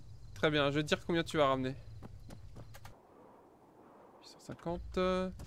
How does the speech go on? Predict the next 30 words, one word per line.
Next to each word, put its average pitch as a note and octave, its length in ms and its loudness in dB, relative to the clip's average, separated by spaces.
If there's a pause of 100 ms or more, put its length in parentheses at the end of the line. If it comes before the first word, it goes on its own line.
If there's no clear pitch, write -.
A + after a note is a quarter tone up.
(760)
Alors, E3+ 500 12 (160)
tu F3+ 200 2
vas A3 380 12
aller G3 760 12
chercher - 460 8
de G3 80 6
l'argent F#3+ 400 10
que F#3 60 6
j'ai E3 100 4
enterré F3+ 380 10
sous F3 200 2
un E3 160 10
arbre. F#3 300 12
Il F3+ 80 6
faut F3 140 4
que - 40 -2
tu - 120 8
ramènes, F3 380 10 (920)
euh, C3 280 6
trois A#3 240 10
cent A3 200 6
mille. D#3+ 240 6 (880)
Ou F3+ 80 2
quatre C4+ 240 12
cent A#3 120 8
mille, F3+ 140 12
ramène A3 280 12
quatre G3+ 180 10
cent F3+ 160 6
mille. C#3+ 240 2